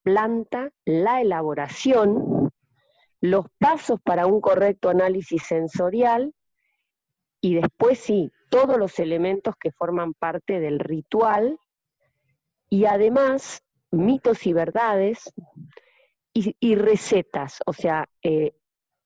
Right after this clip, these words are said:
aplicando la yerba mate a la gastronomía, con recetas de yerba mate, con mi propio licor de yerba mate, con tragos con yerba mate, con comidas con yerba mate que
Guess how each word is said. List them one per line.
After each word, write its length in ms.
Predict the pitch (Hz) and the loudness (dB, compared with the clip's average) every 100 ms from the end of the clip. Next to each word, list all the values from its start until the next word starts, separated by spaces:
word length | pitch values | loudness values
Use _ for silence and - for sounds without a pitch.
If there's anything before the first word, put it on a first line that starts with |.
| - | -10
aplicando 920 | 170 160 180 175 208 220 240 233 226 - | -8 -6 -6 -4 0 2 4 4 2 0
la 440 | 170 165 160 160 - | -2 0 -2 -4 -6
yerba 400 | - - 208 202 | -6 -2 0 2
mate 280 | 190 196 202 | 2 0 0
a 20 | |
la 100 | 170 | -2
gastronomía, 800 | 147 - 160 147 151 156 143 135 135 | -4 -8 -8 -4 -2 0 -2 -4 -6
con 180 | 156 151 | -6 -6
recetas 560 | 156 160 - 190 180 | -6 -4 -2 -2 0
de 60 | 160 | -2
yerba 360 | - 160 156 170 | -2 -2 0 0
mate, 500 | 196 202 196 190 180 | 0 0 0 -2 0
con 280 | 170 156 | 0 0
mi 140 | 160 156 | 0 0
propio 400 | - 175 165 170 | 0 0 0 -2
licor 340 | 151 - 160 | -2 -2 0
de 100 | 160 | -2
yerba 360 | - 147 147 147 | -2 -2 0 0
mate, 600 | 175 185 180 - 180 175 | 0 -2 -4 -4 -4 -2
con 260 | 170 156 | 0 -2
tragos 360 | 139 180 180 175 | -2 0 0 0
con 180 | 175 156 | -2 -4
yerba 320 | - 156 156 | -2 -2 0
mate, 560 | 165 185 185 - 180 170 | 0 -2 -2 -4 -4 -4
con 360 | - 147 147 - | -4 -4 -4 -2
comidas 600 | - 156 185 185 180 - | 0 2 4 4 2 -2
con 160 | 160 | -4
yerba 300 | 139 156 156 | -2 -2 0
mate 300 | 165 160 185 | -2 -2 -4
que 240 | - 139 | -2 -4